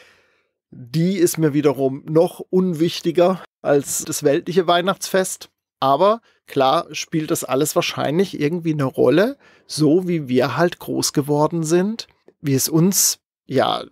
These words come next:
von klein auf immer wieder, na, beigebracht ist das falsche Wort, aber wie wir es erlebt haben, wie wir das mitgenommen haben und, mm, gestaltet bekommen haben von unseren Eltern oder Großeltern oder wo auch immer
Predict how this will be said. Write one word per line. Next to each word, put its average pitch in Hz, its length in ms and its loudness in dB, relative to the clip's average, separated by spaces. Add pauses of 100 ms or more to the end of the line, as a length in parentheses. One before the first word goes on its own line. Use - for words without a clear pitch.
(160)
von - 260 -4
klein 151 500 0
auf 196 320 0
immer 185 280 -2
wieder, 208 360 0 (420)
na, 123 160 -8
beigebracht 165 640 0
ist 156 140 -10
das 147 120 -8
falsche 139 380 -2
Wort, 175 320 0
aber 160 320 2 (460)
wie 151 540 -6
wir 226 60 2
es - 80 0
erlebt 214 500 2
haben, 135 380 -4 (140)
wie 170 140 -4
wir 175 80 0
das 180 160 -4
mitgenommen 175 680 -2
haben 147 460 -2
und, 143 520 -10
mm, 139 240 -14 (360)
gestaltet 139 840 0 (120)
bekommen 151 540 0
haben 139 280 0
von 131 180 -10
unseren 135 300 -4
Eltern 160 480 2
oder 139 420 -2
Großeltern 151 720 0
oder 143 240 2
wo 135 140 2
auch - 180 -4
immer 135 320 -8